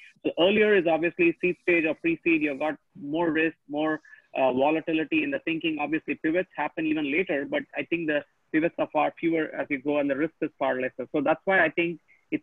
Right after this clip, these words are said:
it's gonna be, there are still companies where founders get very integrated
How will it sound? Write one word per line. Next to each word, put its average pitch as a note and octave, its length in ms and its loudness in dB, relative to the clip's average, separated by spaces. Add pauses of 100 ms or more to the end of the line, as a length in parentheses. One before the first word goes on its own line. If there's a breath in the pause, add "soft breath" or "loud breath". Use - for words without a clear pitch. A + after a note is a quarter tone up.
(120)
it's D#3+ 180 0
gonna G3+ 180 0
be, G3+ 240 -2
there D#3+ 420 0
are G#3+ 220 2
still G3+ 180 -2
companies F#3 500 -4
where D3 220 0
founders E3 440 0
get D#3+ 120 0
very D#3 220 2
integrated D#3 580 -4